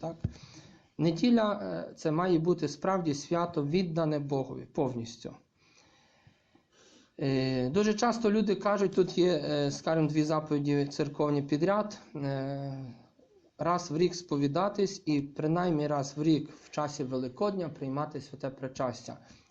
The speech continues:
І люди кажуть: «А там так написано». Там так написано. Я кажу дуже часто: «Слухай, якщо є звичай три рази в день їсти,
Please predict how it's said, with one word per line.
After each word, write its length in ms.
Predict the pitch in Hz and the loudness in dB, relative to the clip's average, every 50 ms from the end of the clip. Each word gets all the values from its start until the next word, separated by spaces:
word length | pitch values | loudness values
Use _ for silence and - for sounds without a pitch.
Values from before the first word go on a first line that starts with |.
| _ - | _ -2
І 60 | 156 | 0
люди 240 | 170 175 160 170 165 | 0 2 2 0 -2
кажуть: 340 | 165 170 165 160 147 143 | 0 0 -2 -2 -2 -4
«А 60 | 143 139 | -4 -4
там 180 | 156 170 175 | -2 -2 -2
так 200 | 170 175 170 - | -2 -4 -4 -2
написано». 560 | 175 165 160 - 180 170 - - - 139 139 - - - - - - _ _ _ _ _ _ _ _ _ _ _ _ _ _ _ _ _ _ _ _ _ _ _ _ _ _ _ _ _ _ _ | -4 -4 -2 -2 -4 -4 -4 -8 -12 -14 -16 -16 -20 -20 -20 -20 -20 _ _ _ _ _ _ _ _ _ _ _ _ _ _ _ _ _ _ _ _ _ _ _ _ _ _ _ _ _ _ _
Там 200 | - 135 131 135 | -6 -4 -4 -4
так 180 | 131 127 127 127 | -6 -6 -6 -4
написано. 580 | 127 123 123 - 127 117 - - - 127 131 | -4 -6 -4 -4 -4 -4 -4 -8 -10 -10 -8
Я 80 | 131 127 | -10 -10
кажу 520 | - - 156 147 143 143 165 170 165 165 165 - - _ - | -6 -4 -4 -4 -2 0 0 0 0 -2 -6 -14 -18 _ -4
дуже 200 | 147 143 147 147 | -2 -2 0 -2
часто: 360 | 143 - 156 147 151 - 143 | -2 -2 -2 -2 -2 -6 -4
«Слухай, 240 | - 185 165 147 143 | 0 0 2 2 2
якщо 240 | 135 135 - - 214 | -2 -2 -2 -2 0
є 280 | 202 185 202 202 185 | 2 2 2 2 0
звичай 480 | 160 160 160 170 160 160 - 156 156 160 | 0 2 4 4 4 2 0 -2 -2 -2
три 240 | 156 - 165 175 170 | -2 0 0 2 2
рази 220 | 165 160 156 165 | 2 2 2 0
в 60 | 156 | 2
день 180 | 160 156 156 156 | 2 2 2 4
їсти, 480 | 147 143 135 131 - - - 160 156 | 2 2 0 -2 -2 -4 -6 -6 -6